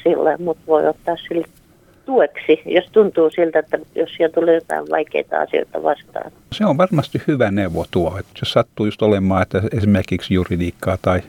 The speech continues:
Speaker 2: terveysasioita, niin, niin siinä ei välttämättä se kiel-, kielitaito ihan riitä niihin vivahteisiin.
Speaker 1: Joo, joissain asioissa voi olla semmoista erikoistermejä.
Speaker 2: Niin. Niin, ja tietysti yleensä on.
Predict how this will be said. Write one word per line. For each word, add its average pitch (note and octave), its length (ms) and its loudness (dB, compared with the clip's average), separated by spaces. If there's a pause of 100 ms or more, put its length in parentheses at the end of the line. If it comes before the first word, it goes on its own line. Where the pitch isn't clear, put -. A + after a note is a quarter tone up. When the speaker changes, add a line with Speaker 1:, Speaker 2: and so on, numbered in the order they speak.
(140)
Speaker 2:
terveysasioita, G2+ 960 2
niin, G#2+ 300 4
niin B2+ 220 0
siinä B2+ 280 2
ei E3 80 2
välttämättä C3+ 760 0 (140)
se C3+ 120 0
kiel-, - 400 -2
kielitaito A#2+ 500 2
ihan C3+ 300 2
riitä A#2 280 2
niihin G#2+ 300 2
vivahteisiin. - 760 0 (800)
Speaker 1:
Joo, G3+ 400 4 (760)
joissain F3 440 0
asioissa D#3+ 540 0
voi E3+ 160 0
olla D#3 120 0
semmoista - 340 -8
erikoistermejä. - 1600 -2 (340)
Speaker 2:
Niin. G2 280 0 (640)
Niin, G2+ 220 0
ja G#2 180 -2 (100)
tietysti A#2 380 0
yleensä G2 440 2
on. E2 200 -4